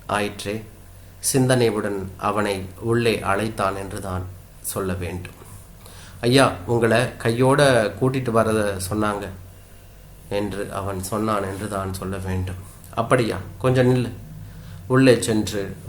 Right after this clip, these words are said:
மனைவியிடமும் அம்மாவிடமும் சொல்லிவிட்டு வந்தவனுடன் கிளம்பினான் என்றுதான் சொல்ல வேண்டும். முதன் முதலில் வேலை கேட்டு நுழைந்தபோது எப்படி இருந்ததோ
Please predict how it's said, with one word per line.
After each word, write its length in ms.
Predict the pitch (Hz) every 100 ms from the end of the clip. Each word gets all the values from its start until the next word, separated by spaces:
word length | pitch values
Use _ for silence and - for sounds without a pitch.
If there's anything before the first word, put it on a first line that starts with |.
| 110
மனைவியிடமும் 680 | 117 127 120 110 104 104 101 101
அம்மாவிடமும் 680 | 113 120 107 104 101 98 92 - - -
சொல்லிவிட்டு 880 | - - 113 113 107 95 113 131 - - - - -
வந்தவனுடன் 760 | 117 123 135 131 113 107 101 98 95 - -
கிளம்பினான் 520 | 123 123 117 107 101
என்றுதான் 520 | 98 98 107 104 95 95 - -
சொல்ல 380 | - - 107 98
வேண்டும். 440 | 92 92 87 - - - - - - - - - - -
முதன் 260 | 113 113 110
முதலில் 640 | 110 123 123 107 95 - 104
வேலை 380 | 113 120 123 110
கேட்டு 540 | 107 104 95 104 92 98
நுழைந்தபோது 800 | 110 120 123 110 104 104 95 131 - -
எப்படி 520 | 113 110 127 110 104
இருந்ததோ 460 | 107 113 101 101